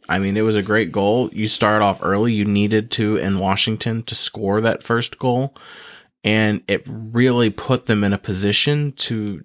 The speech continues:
to really put their foot on the gas, and they did, because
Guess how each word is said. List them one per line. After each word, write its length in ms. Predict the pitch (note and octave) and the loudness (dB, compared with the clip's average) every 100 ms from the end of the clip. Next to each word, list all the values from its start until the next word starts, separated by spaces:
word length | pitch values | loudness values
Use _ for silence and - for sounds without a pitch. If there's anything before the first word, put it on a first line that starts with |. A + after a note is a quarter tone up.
| - | -10
to 160 | - | -10
really 360 | A2 A2 A2 G#2+ | -4 -2 0 0
put 360 | - - A2 - | -2 -6 -8 -4
their 240 | G2 F2+ | -2 -2
foot 300 | - A#2 - | -2 -4 -2
on 140 | F2 | -4
the 80 | F2 | -6
gas, 520 | G2+ G2 F#2+ F2+ - - | -2 0 0 -2 -8 -6
and 180 | G2 F#2 | -2 -2
they 80 | |
did, 380 | F2 B2 C3 A#2 | 0 2 2 0
because 520 | F#2+ A2 F#2 F2 E2+ | -8 -4 -2 -2 -6